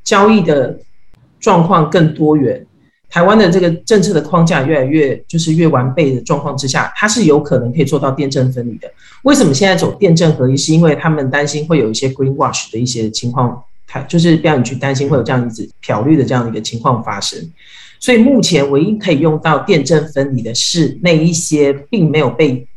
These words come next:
被所谓规定在用电大户里面，它是可以单纯去买证的。但是如果说你是这个所谓的用电大户以上，它就是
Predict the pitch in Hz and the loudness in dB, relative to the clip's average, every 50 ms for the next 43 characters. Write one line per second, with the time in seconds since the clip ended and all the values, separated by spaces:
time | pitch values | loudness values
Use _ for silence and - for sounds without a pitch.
0 | - - - - - - - - - 196 160 - - - 135 127 139 160 160 - | -18 -18 -18 -18 -18 -18 -4 0 2 2 2 0 -2 -6 -2 0 0 0 0 0
1 | - 170 170 185 180 165 175 165 139 143 165 143 135 143 135 131 127 139 131 131 | 0 2 2 2 2 2 2 2 2 2 2 0 0 0 -2 -2 -2 -2 -2 -2
2 | 135 139 113 107 87 82 117 113 - - - - 208 220 233 220 - 160 120 - | -2 -4 -4 -6 -8 -10 -10 -12 -12 -10 -6 -4 -2 0 0 0 0 0 0 0
3 | - 143 147 143 139 135 117 120 - 156 135 127 - - - - - 135 - - | 0 -2 -2 -2 -4 -4 -6 -6 -6 -6 -6 -6 -6 -8 -6 -4 -4 -4 -4 -6
4 | - - - - - - - - - - - - - 240 240 240 233 220 233 226 | -12 -20 -20 -20 -20 -20 -20 -20 -20 -20 -6 -2 0 2 2 4 4 4 4 4
5 | 175 160 190 190 185 165 - - - - 175 160 143 135 - - - 170 160 131 | 4 4 4 2 2 0 -2 -4 -4 -2 0 0 -2 -2 -4 -4 -2 -2 -2 -2
6 | 135 127 120 135 139 127 147 170 160 151 156 151 139 139 139 127 127 139 - - | -2 -4 -4 -2 -2 -2 0 0 0 2 2 0 -2 -2 -2 -4 -4 -4 -6 -4
7 | - 143 127 127 - 165 170 190 180 165 - | -4 -4 -4 -2 -2 -2 -2 -2 -2 -4 -6